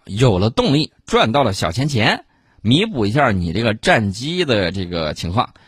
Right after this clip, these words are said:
另外一方面呢，使劲儿造各种的，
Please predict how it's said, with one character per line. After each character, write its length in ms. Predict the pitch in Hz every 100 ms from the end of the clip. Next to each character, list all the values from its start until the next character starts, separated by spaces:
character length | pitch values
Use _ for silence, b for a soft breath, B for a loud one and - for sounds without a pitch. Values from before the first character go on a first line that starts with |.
| b b
另 400 | 226 269 254 170
外 200 | 143 107
一 100 | 107
方 180 | 117 117
面 200 | 123 101
呢， 160 | 82 - b b b b
使 500 | - - 127 98 104
劲 140 | 190
儿 100 | 127
造 300 | 107 135 92
各 240 | 92 -
种 180 | 113 76
的， 200 | 78 92